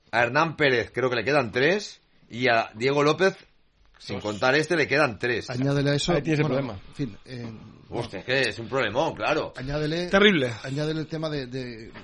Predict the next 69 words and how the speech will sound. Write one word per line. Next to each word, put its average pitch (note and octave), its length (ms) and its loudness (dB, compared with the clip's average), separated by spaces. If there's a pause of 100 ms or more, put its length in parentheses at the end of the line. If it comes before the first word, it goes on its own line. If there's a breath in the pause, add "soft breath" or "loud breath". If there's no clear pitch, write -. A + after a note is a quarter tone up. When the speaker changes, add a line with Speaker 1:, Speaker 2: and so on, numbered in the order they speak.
(100)
Speaker 3:
para B2+ 140 -12
acabar, C#3 260 -8
que D3 80 -10
el A#2+ 120 -10
tema C3 240 -8
de A#2 560 -12
Gerard, B2+ 320 0
que, - 120 -8
eh, - 420 -12
evidentemente C3 560 2
es A#2+ 80 0
un C3 240 0
titularísimo, D3 640 2
pero B2 180 0
que - 80 -6
hay A#2 80 -2
que A#2+ 80 -8
renovarlo. A#2 400 -2
Speaker 1:
Claro, - 80 2
hay F#2 60 -2
Speaker 3:
O - 40 -4
Speaker 1:
que A#2 60 2
Speaker 3:
sea, C#3 120 4
Speaker 1:
re-, C#3 40 4
Speaker 3:
hay D3+ 60 8
Speaker 1:
hay - 60 2
Speaker 3:
que, F3 60 2
Speaker 1:
que - 60 6
Speaker 3:
hay D#3+ 80 8
que, D#3 80 6
Speaker 1:
mejorar C#3 320 6
el D3 100 8
Speaker 3:
hay E3 120 8
que F#3+ 60 8
Speaker 1:
contrato - 0 -
y - 20 8
Speaker 3:
mejorarle, E3+ 400 10
Speaker 1:
renovarlo, D#3 380 6
Speaker 3:
porque C3 120 8
Speaker 1:
claro. C#3+ 160 8
Speaker 3:
así F#3 100 8
se F3 120 6
pactó C#3+ 280 4
con C3+ 160 2
él E3 140 2
y D3+ 40 2
así C3+ 180 0
se C3 60 0
acordó B2+ 220 0
con B2 140 0
él D#3 100 2
con, B2 280 -2 (480 loud breath)
para, G#2 340 -2
bueno, - 180 -8
pues - 140 -12
para G#2 320 -4
Speaker 1:
Cuando G2+ 180 -4
vino B2 180 -2
el A#2+ 40 0
Villarreal A#2 360 2
en C3 40 4
Speaker 3:
compensarle C#3+ 500 6
Speaker 1:
verano. C3+ 340 6
Speaker 3:
el, A#2 60 -2
el A#2+ 160 -4
no B2+ 120 -2
al A#2+ 80 -2
Villarreal, G#2+ 440 -6
¿no? D3 160 -4